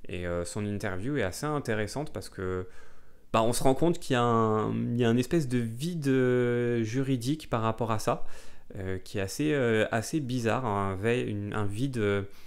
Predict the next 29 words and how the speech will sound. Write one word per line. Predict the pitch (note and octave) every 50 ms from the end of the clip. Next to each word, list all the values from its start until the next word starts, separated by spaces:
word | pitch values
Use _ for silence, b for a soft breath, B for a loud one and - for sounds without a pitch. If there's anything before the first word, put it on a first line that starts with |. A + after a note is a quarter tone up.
| B B B - - - F2 F#2+ G2+ G2 G2 F#2+
un | G2 G2+ G2
vide | F#2 A2 A#2 A#2 A2+ G#2+ G2 G2+ G#2+
d'égalité. | A#2+ B2+ A2 A#2+ B2 A#2+ B2 B2 A2+ - C#3+ E3
Enfin, | D#3 - A2+
je | -
sais | -
pas | B2+ C3
trop | - F3+ -
comment | - D3 D3 C#3+
le | C3+
formuler, | - C#3 B2 B2 B2 A#2+ C3 D#3+ E3+
mais | D3 -
t'as | - G#2+
compris | G#2 B2 B2+ G#2+ - C3 B2+
le, | B2 A2 G2+ G2 G2 G2
l'idée, | G2+ G#2+ G#2 G#2+ B2 -
je | - - -
pense. | B2 D3 E3 - - - - -
Et, | - G2 G2+ G2+ G2
euh, | F#2+ F#2 F2+ F2 F2
voilà, | E2+ F#2 F2 - - -
si, | - - - - A2+ A2 A2 G#2+
euh, | G2+ G2 F#2+ F#2+ F#2+ G2+ - - - - F2+
si | - - - -
tu | - -
passes | - A#2+ A#2 - -
notamment | A2 G#2 - A2+ G#2+ A#2 C3
les | B2+ A2 G2
concours | - - A2+ A2+ - - C3 B2+ -